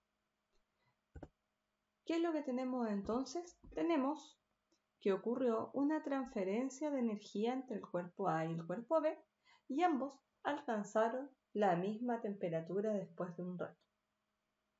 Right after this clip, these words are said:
A esa misma temperatura se le llama equilibrio térmico, que significa que ambos cuerpos se equilibran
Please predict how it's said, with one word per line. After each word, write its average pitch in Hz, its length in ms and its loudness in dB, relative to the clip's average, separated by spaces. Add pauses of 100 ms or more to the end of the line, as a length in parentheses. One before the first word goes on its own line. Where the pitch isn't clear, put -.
(720)
A 220 120 6
esa 330 300 2
misma 285 440 2
temperatura 233 840 0 (920)
se 285 200 2
le 294 140 -2
llama 180 500 -2
equilibrio 202 640 0
térmico, 311 540 -2 (640)
que 339 120 -4
significa 302 640 -2
que 254 100 0
ambos 208 360 0
cuerpos 233 420 -4
se - 100 0
equilibran 254 640 0